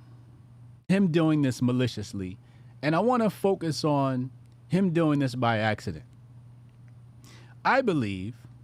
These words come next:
that him doing this by accident is more detrimental to this nation than him doing it on purpose. Because if you have someone in Congress who does not know what a fire alarm looks like,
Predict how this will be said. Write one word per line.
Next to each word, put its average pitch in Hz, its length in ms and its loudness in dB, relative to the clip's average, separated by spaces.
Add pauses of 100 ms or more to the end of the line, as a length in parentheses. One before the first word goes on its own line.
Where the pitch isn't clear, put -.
(240)
that 160 160 0
him 254 320 0
doing 208 280 2
this 185 160 0
by 156 220 0
accident 117 560 -2 (2000)
is 160 200 0
more 233 260 2
detrimental 170 680 0
to 147 120 0
this 135 200 0
nation 160 340 0
than 131 140 2
him 151 240 2
doing 131 240 2
it 110 80 -2
on 104 140 -2
purpose. - 680 -6 (1600)
Because 170 220 0
if 196 140 0
you 277 80 2
have 302 200 4
someone 226 360 0
in 180 100 -2
Congress 180 720 -2 (220)
who 185 120 2
does 170 160 0
not 214 260 0
know 151 600 2
what 147 160 2
a 139 80 0
fire 220 480 2
alarm 127 480 2
looks 107 200 -6
like, 110 360 -10